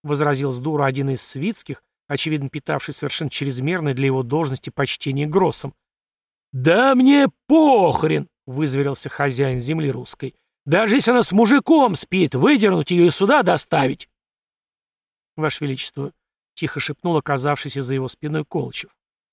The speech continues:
"Может, лучше отложить освидетельствование на завтра? Некоторые вещи следует делать на холодную голову". "Сашка, слушай, что тебе говорят", —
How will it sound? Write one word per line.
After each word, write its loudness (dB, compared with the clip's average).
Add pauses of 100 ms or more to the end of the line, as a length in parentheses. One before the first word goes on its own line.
(200)
"Может, -4
лучше -4
отложить -4
освидетельствование -8
на -4
завтра? -4 (300)
Некоторые -4
вещи -6
следует -6
делать -4
на -4
холодную 0
голову". -2 (1000)
"Сашка, -6
слушай, -8
что -16
тебе -8
говорят", — -4